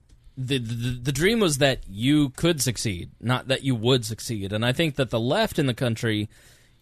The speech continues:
has taken the American dream and said everybody is going to end up successful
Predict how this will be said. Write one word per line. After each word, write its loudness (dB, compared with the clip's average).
has 2
taken 2
the 4
American 2
dream 2
and -2
said 0
everybody 4
is -2
going 2
to -4
end 0
up 2
successful 0